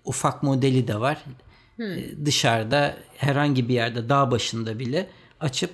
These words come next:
Speaker 1: onu koyduğunda hiçbir şeyin çekmediği bir yerde uydudan inter-, üç yüz megabitlik internete
Speaker 2: Gerçekten mi?
Speaker 1: bağlanabileceksin. Evet,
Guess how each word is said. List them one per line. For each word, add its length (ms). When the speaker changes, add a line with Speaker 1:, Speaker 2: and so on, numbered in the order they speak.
Speaker 1:
onu 360
koyduğunda 640
hiçbir 400
şeyin 300
çekmediği 480
bir 60
yerde 220
uydudan 600
inter-, 380
üç 220
yüz 120
megabitlik 640
internete 720
Speaker 2:
Gerçekten 480
mi? 40
Speaker 1:
bağlanabileceksin. 1080
Evet, 220